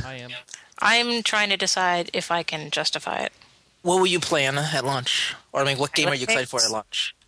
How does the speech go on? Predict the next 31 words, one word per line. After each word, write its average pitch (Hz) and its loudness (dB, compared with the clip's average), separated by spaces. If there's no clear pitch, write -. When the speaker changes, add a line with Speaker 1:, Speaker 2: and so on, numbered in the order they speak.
Speaker 2:
Well, 226 4
I 233 4
don't 277 2
know. 196 2
I'm 233 2
just, - -2
I 247 4
like, 359 2
I 262 4
didn't 339 0
know 220 2
what 214 4
was 190 2
gonna 185 -2
be 175 0
coming 180 -4
out 175 0
on 175 -2
the 165 -4
D 160 0
S, 175 2
as 180 0
I've 170 0
told - -4
this - 2
story 175 4
many 175 -2
times. 180 0
So 180 4
I'm, 240 0
I, 208 0